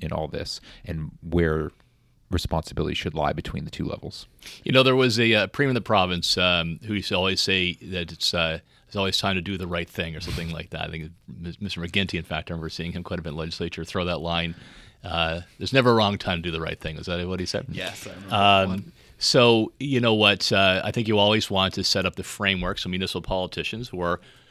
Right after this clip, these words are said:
Speaker 2: closest to the people, who understand the local geography and culture, to do the right thing to increase housing supply. And there are plenty of good examples of that. You know, Hamilton, some things happening in Toronto, Ottawa with their L R T, Kitchener-Waterloo come to mind.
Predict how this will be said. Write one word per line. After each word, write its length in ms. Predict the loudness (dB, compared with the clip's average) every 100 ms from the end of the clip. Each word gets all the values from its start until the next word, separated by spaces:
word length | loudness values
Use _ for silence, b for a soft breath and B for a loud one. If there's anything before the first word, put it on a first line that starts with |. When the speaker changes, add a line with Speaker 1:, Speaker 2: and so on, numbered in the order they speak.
| b b -6
Speaker 2:
closest 580 | -2 0 0 -2 -2 -6
to 200 | -6 -6
the 100 | -4
people, 420 | -2 -2 -2 -4
who 140 | -2
understand 460 | -4 -4 0 0 0
the 60 |
local 540 | 0 -2 -2 -2 -2 -4 b b
geography 640 | -8 0 0 0 -4 -6 -6
and 120 | -4
culture, 460 | -4 -4 -2 -4 -6 B B B
to 100 | 0
do 160 | 2 4
the 100 | 4
right 220 | 2 2
thing 140 | 0
to 40 | -2
increase 300 | -2 -4 -2
housing 280 | -2 -2
supply. 400 | -4 -4 -2 -2 -2
And 140 | -2
there 140 | 2
are 100 | 2
plenty 320 | 0 -2 2 2
of 140 | 0
good 140 | -2
examples 480 | -2 -2 0 0 0
of 120 | -2
that. 280 | 2 2 2 -4 B B B B
You 80 |
know, 100 | -10
Hamilton, 500 | -2 0 0 0 -2
some 160 | -2 -4
things 160 | -4 -2
happening 380 | -2 0 -2
in 80 | -4
Toronto, 680 | -4 -2 0 0 -2 -2 0
Ottawa 440 | 2 2 2 2
with 120 | 2 -2
their 120 | -2
L 120 | 0
R 100 | 0
T, 360 | -2 0 0 -2 b b b b
Kitchener-Waterloo 800 | -8 -6 -4 -2 -2 -2 -2 -2 -4
come 260 | -6 -6
to 60 | -4
mind. 460 | -2 0 0 -4